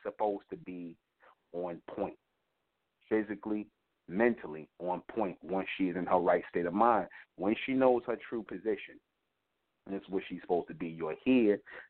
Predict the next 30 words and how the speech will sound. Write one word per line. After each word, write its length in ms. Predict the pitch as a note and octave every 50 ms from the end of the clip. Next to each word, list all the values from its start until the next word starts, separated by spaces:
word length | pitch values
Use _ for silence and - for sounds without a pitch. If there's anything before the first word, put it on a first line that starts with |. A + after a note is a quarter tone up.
| _
Your 180 | - F2+ F#2+ F#2
point 380 | - - - B2 B2 B2+ - -
for 100 | - G#2
being 400 | F#2+ F2+ A#2 A#2+ A#2 A2+ A2 G2 -
here 200 | G2+ G2 F#2+ F2+ -
is 140 | F#2 F2+ - - - -
to 180 | F#2 F2+ F2+ - _ _ _ _ _
bring 260 | - G2 G2+ G2 F#2+ F#2
refinement. 640 | F2+ F#2 - - A2 A2+ A2+ G#2 F#2+ E2+ D2 D2+ - _
I'm 120 | - E2 F2+
gonna 120 | F2 F2 - -
say 120 | - F#2 F2+
this 140 | F2+ E2+ - -
again. 340 | F2+ E2+ G2+ A2+ - - - - _ _ _ _ _ _ _ _ _ _ _ _ _ _ _ _ - - _ - - - - _ _
Your 160 | - F#2+ F#2+
point 340 | - - - C3+ C#3 D3 - -
for 100 | - B2
being 440 | A2+ G#2 B2 B2+ B2+ A#2+ A#2 A2+ G2+ -
here 300 | G#2 F#2+ F#2 F2+ F2 - - _ _ _ _ _ _ _ _ _ _ _ -
in 180 | F#2+ F#2 F#2
life 220 | G2 G2 G2 F#2+ F2+ -
is 100 | F#2 - -
to 60 | F#2+
bring 340 | D#2+ D#2 F#2+ F#2+ F#2+ F#2 F#2
refinement. 600 | F#2+ F#2 - - A#2+ B2 A#2 G#2 F#2 D2+ C#2 - _ _ _ _ _ _ _ _ _ _ _ _ _ _ _ _ _ _ _ _
You 60 | F2 -
see? 180 | - D2+ C#2+ - - _ _ _ _ _ _ _ _ _ _ _ _ _ _ _
Refinement. 560 | - G#2+ G#2 - C3+ C3 B2 A#2 G#2 - - - _ _ _ _ _ _ _ _ _ _ _ _ _ _ _ _ _ _ _ - _
Refinement. 600 | - F2+ - _ - G2 G2 G2 G2+ G2 G2 E2+ - _ - - - - _ _ _ _ _ _
So, 80 | - -